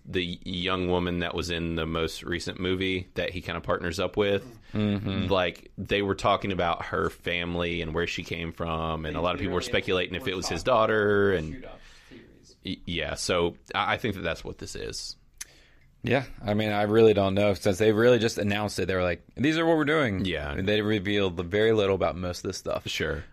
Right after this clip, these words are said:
Speaker 2: Um, one of the other ones is The Acolyte.
Speaker 1: Yeah.
Speaker 2: They've kinda said this is gonna take place during the High Republic, which is, like, thousands of years before what we know is Star Wars.
Speaker 1: Yeah.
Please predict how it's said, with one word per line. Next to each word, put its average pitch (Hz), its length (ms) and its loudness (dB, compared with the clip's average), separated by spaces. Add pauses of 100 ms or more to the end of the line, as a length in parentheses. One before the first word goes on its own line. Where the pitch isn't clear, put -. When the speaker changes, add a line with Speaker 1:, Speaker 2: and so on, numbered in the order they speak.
Speaker 2:
Um, 110 320 4
one 110 160 8
of 101 40 8
the 104 60 10
other 120 160 8
ones 117 240 6
is 98 160 0 (120)
The 98 180 -2
Acolyte. 131 640 -2 (280)
Speaker 1:
Yeah. 85 400 -4
Speaker 2:
They've 117 300 4
kinda 131 320 0
said 123 380 4
this 117 240 4
is 101 120 0
gonna 110 160 -2
take 107 220 2
place 101 240 2
during 101 300 0
the 90 100 -2
High 95 200 -4
Republic, 113 500 2
which 104 180 6
is, 85 100 -4
like, - 240 -8
thousands 131 460 -2
of 127 120 0
years 120 260 2
before 110 520 6
what 98 160 4
we 104 140 2
know 98 320 0
is 98 160 0
Star 92 260 2
Wars. 110 420 2
Speaker 1:
Yeah. 90 280 -4